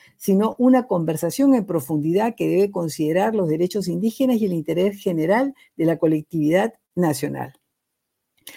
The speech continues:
La consulta debe llevarse a cabo de buena fe, buscando un acuerdo o consentimiento, y sus resultados son vinculantes para ambas partes, asegurando que los pueblos indígenas tengan una participación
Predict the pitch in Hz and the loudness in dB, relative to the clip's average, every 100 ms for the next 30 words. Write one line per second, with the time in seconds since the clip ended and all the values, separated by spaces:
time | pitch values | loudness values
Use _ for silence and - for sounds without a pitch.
0 | - - 170 175 170 233 196 185 185 185 | -18 -4 0 2 2 2 6 6 8 8
1 | 180 180 185 180 170 175 165 156 160 151 | 6 6 4 0 0 2 4 2 2 0
2 | 147 262 294 208 156 185 180 175 151 247 | 2 2 2 -2 -2 -2 -2 -2 0 4
3 | 269 269 208 160 147 147 156 160 151 139 | 6 4 0 -4 -4 -4 -2 0 -2 -2
4 | 147 160 180 220 233 202 202 196 185 202 | -6 -4 0 0 0 -2 0 0 0 -4
5 | 208 220 202 156 180 214 220 226 - 156 | -2 -2 -2 0 0 0 -4 -4 -2 -4
6 | 151 147 - 135 120 - 131 - - - | -2 -4 -4 -6 -6 -12 -18 -20 -20 -8
7 | - 175 196 190 240 214 156 151 147 - | -2 4 6 8 8 6 0 -2 -4 2
8 | 208 220 220 196 208 202 147 143 - 202 | 4 4 2 -2 -2 -2 -6 -6 -4 -2
9 | 180 175 190 196 170 151 139 170 160 - | -2 -2 -4 -4 -6 -6 -10 -6 -6 -2
10 | 214 | -4